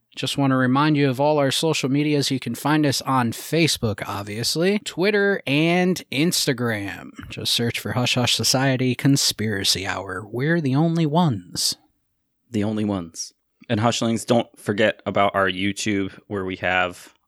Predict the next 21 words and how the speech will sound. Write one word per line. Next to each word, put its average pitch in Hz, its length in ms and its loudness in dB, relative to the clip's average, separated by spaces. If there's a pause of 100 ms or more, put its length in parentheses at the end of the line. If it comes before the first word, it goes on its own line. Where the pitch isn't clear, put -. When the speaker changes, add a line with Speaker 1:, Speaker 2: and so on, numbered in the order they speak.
(120)
Speaker 2:
all 123 160 2
the 110 140 -2
audio 101 560 0
shorts - 720 -2
of 104 220 -2
all 120 240 2
our 101 80 0
debriefings, 95 800 -6 (100)
and 131 480 0 (320)
including 98 360 0
this 80 180 -8
one. 80 220 -6 (140)
We 131 140 2
also 139 320 2
have 131 220 0
some 127 100 -6
things 127 320 -2
coming 113 480 -2 (140)
for 113 160 0
next 110 440 -2
season 101 680 -2